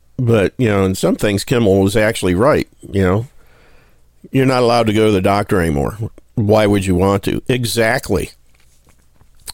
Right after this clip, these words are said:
Although, when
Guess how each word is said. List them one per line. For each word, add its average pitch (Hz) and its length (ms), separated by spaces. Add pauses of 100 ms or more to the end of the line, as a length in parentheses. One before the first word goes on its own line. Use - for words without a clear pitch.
(280)
Although, 127 640 (1600)
when 104 480